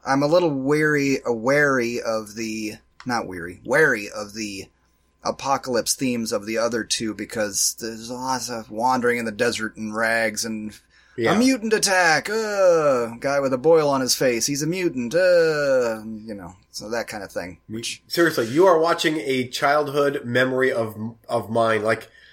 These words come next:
Speaker 2: if someone would say, "What's one of the movies that you remember as a child looking through the V H S stores?" it would be Toxic Avenger, and honestly, like, uh, the Robot Holocaust. That's,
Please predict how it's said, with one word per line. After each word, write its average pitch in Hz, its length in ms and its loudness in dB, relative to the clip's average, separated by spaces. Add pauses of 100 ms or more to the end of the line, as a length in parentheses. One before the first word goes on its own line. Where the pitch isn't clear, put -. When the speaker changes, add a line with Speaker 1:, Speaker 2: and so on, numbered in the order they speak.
(260)
Speaker 2:
if 131 180 -2
someone 175 220 4
would 156 140 2
say, 151 140 4
"What's 143 320 2
one 147 160 4
of 135 80 0
the 127 80 0
movies 131 360 0
that 120 160 2
you 127 160 0
remember 127 400 2
as 113 300 0
a 113 80 0
child 113 320 2
looking 117 340 -4
through 117 140 -4
the 101 160 -6 (140)
V 117 240 -4
H 117 120 -2
S 120 160 2
stores?" 104 360 -2
it 123 120 -8
would 110 120 -2
be 107 100 -6
Toxic 135 400 -4
Avenger, 143 560 0 (420)
and 120 280 2
honestly, 143 400 2
like, 131 280 0 (1300)
uh, 113 120 -2
the 110 560 -4
Robot 127 340 2
Holocaust. 131 500 0
That's, - 420 -2